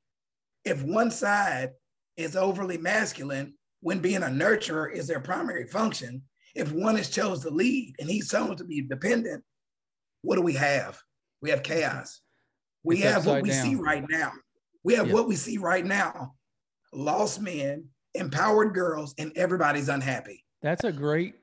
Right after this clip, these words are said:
Speaker 2: perspective right there. What you just said, like, that whole breakdown was, was a great perspective, and I hadn't thought of it that way. But yeah, and, and like we said, we qualified all this by saying there are exceptions. We are not covering every single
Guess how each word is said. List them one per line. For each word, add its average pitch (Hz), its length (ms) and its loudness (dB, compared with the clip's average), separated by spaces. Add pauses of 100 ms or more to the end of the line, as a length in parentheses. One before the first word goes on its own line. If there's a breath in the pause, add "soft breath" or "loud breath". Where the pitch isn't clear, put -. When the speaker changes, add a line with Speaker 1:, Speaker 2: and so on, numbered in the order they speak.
(140)
Speaker 2:
perspective 127 680 -4
right 107 220 -4
there. 107 240 -4
What 123 160 -4
you 151 120 -6
just 147 280 -6
said, 123 180 0
like, 123 180 -2
that 139 140 2
whole 175 180 2
breakdown 131 480 2
was, 113 240 -2
was 123 200 0
a 117 40 -4
great 127 260 2
perspective, 113 680 -4
and 117 160 -2
I 113 60 -2
hadn't 131 240 -2
thought 120 180 0
of 110 80 -6
it 110 100 -10
that 110 220 -4
way. 110 320 -6
But 123 260 -2
yeah, 151 160 4 (400 loud breath)
and, 156 200 0
and 156 240 0
like 165 240 4
we 156 120 4
said, 143 280 2
we 147 140 2
qualified 147 680 2
all 127 240 2
this 120 220 -2
by 120 220 0
saying 123 460 -4 (300 soft breath)
there 151 220 6
are 143 180 6
exceptions. 151 720 0
We 147 220 0
are 135 140 0
not 143 240 0
covering 143 480 0
every 139 220 0
single 139 520 -2